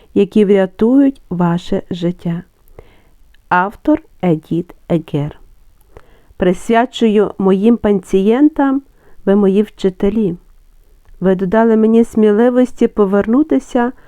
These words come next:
до Аушвіцу та розпочати подорож до прощення та визволення.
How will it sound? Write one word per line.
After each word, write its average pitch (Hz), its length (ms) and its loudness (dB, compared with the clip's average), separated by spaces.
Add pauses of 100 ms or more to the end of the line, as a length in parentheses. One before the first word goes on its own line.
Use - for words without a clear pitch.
(260)
до 196 300 -4
Аушвіцу 190 840 -6 (680)
та 190 120 0
розпочати 190 680 -2
подорож 226 640 -2
до 196 120 -2
прощення 226 640 -2
та 233 180 -4
визволення. 180 800 -4